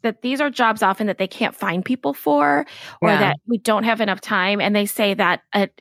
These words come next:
Speaker 1: care assistant robot would be ready twenty-four hours a day,
Speaker 2: Okay.
Speaker 1: would never get tired, would never get
Speaker 2: <sighs>
Speaker 1: bored. I know, I know,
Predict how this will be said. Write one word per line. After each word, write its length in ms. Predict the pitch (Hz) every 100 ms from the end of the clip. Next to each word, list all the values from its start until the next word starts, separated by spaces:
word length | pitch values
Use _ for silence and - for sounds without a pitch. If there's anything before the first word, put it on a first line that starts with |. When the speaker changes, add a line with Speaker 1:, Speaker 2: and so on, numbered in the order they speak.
| _
Speaker 1:
care 340 | - - 285 311
assistant 500 | 254 - 196 190 -
robot 440 | 190 180 180 175 - - - - _
would 180 | 226 -
be 160 | 240 220
ready 320 | 226 226 208
twenty-four 640 | - 214 208 233 262 254
hours 300 | 226 226 233
a 80 | 233
day, 440 | 202 139 135 208 _ _ _ _ _ _
Speaker 2:
Okay. 320 | - 135 135 147
Speaker 1:
would 160 | 208
never 320 | 202 220 226
get 240 | 240 240 -
tired, 500 | 208 175 123 139 190 - - - - - - _ _
would 160 | 208 202
never 340 | 202 214 220
get 200 | 220 240
Speaker 2:
<sighs> 100 | 196
Speaker 1:
bored. 540 | 220 208 175 160 196 - - _ _
I 100 | 220 214
know, 320 | 254 254 202
I 140 | 202 240
know, 320 | 277 240